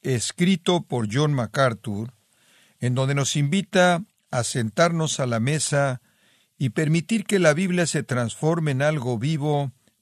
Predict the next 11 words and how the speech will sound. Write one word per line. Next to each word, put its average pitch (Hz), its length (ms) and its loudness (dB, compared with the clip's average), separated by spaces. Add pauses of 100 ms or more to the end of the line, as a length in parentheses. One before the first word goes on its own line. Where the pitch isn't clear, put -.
para 113 240 0
quien 117 240 -4
la 113 80 -2
estudia. 135 640 -2 (880)
Lo 117 140 -2
puede 131 260 0
obtener 156 360 0
en 160 160 0
gracia 170 460 0
punto 156 720 0
org 135 1000 -2